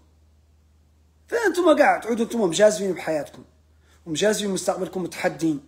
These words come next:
انا قاعد اقابلها. هي غير لا، لا يشوفكم واحد ثاني يشير عنده ثمنطاش ولا تسعطاش سنه كيف يجي لامريكا، والله واحد ثاني من الباديه يقول: "انا شفت فلان يتكلم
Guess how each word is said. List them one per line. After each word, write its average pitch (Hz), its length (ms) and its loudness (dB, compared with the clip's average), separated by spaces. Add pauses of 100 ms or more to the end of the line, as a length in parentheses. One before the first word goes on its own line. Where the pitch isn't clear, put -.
(440)
انا 156 140 -2
قاعد 156 200 0
اقابلها. 147 380 -2 (540)
هي 381 100 0
غير 269 260 6
لا، 254 140 6
لا 226 100 6
يشوفكم 240 460 -2
واحد 240 260 -4
ثاني 220 240 -2
يشير 247 460 -4 (380)
عنده 220 220 0
ثمنطاش 208 380 -2
ولا 220 100 -4
تسعطاش 214 440 -4
سنه 208 260 -6
كيف 233 180 -6
يجي 202 220 -2
لامريكا، 190 420 -2 (460)
والله 220 200 2
واحد 233 220 4
ثاني 240 160 0
من 208 140 0
الباديه 196 540 2 (300)
يقول: 269 240 0
"انا 269 140 4
شفت - 240 -6
فلان 214 380 0 (280)
يتكلم 214 640 -2